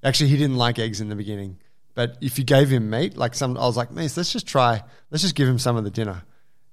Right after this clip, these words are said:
And she was like, "Oh, okay." Like, it, it didn't occur to her.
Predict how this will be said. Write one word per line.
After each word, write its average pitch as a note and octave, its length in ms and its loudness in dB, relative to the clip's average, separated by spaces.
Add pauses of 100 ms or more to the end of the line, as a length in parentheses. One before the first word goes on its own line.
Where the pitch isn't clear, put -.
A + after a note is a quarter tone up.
And A#2+ 380 -4
she C3+ 160 -2
was A#2 80 0
like, C#3 120 -2 (140)
"Oh, E3 300 2
okay." A#2+ 220 4
Like, A#2+ 180 2
it, C3+ 160 -4
it D3 140 -2
didn't C3 200 0
occur A2+ 260 -2
to G#2 60 -4
her. G#2+ 340 -2